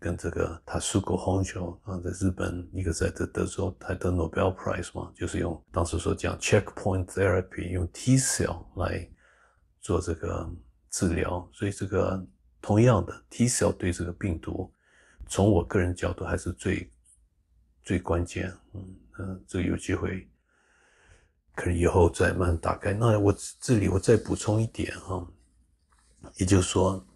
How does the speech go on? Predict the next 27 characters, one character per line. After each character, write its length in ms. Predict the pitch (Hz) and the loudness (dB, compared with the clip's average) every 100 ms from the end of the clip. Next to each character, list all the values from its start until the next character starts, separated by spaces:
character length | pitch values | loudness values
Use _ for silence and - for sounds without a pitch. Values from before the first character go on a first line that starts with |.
| _ | _
最 180 | - 90 | -2 2
近 180 | 98 | 2
在 120 | 92 92 | 4 4
美 200 | 87 80 | 2 -2
国， 300 | - 87 98 | -2 -2 -2
在 140 | 95 | -2
C 180 | - 98 | -2 -2
D 140 | 98 | -2
C 340 | 92 - 98 98 | -2 0 0 0
啊， 160 | 92 | -2
也， 340 | 92 87 87 87 | -4 -4 -4 -4
也 140 | 90 85 | -6 -4
出 180 | - | 0
来 140 | 90 87 | 2 2
一 40 | |
些 400 | 87 - 92 90 - | -2 -4 -4 -4 -8
数 240 | - - | -2 0
据。 420 | 87 - 92 - _ - | 0 -2 -6 -8 _ -12
那 100 | 95 | -6
这 60 | |
些 80 | 92 | -4
数 180 | 87 - | -2 -2
据 160 | 92 92 | -2 -4
也 80 | 92 | -4
是 100 | - | -6
非 300 | - 117 120 | -2 2 2
常 420 | - 92 90 | 2 -2 -4